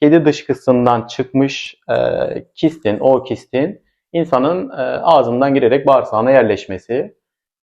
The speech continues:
Bunun için de ne yapmak lazım? Çiğ bütün, yani, e, özellikle hamilelerin, sağlıklı insanda çünkü çok belirti yapmadığını biliyoruz. E, özellikle hamilelerin çiğ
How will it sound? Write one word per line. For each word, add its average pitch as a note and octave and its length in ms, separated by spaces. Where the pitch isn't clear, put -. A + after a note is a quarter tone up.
Bunun F3+ 440
için E3 280
de F#3+ 240
ne F3+ 60
yapmak D3 400
lazım? C#3 460
Çiğ F#3 380
bütün, F#3 500
yani, A2 200
e, C3 80
özellikle D3 420
hamilelerin, B2+ 600
sağlıklı D3+ 520
insanda C3+ 600
çünkü A#2 120
çok A#2+ 200
belirti A#2+ 320
yapmadığını B2 460
biliyoruz. A#2 560
E, C3+ 260
özellikle E3+ 500
hamilelerin E3+ 840
çiğ F3 220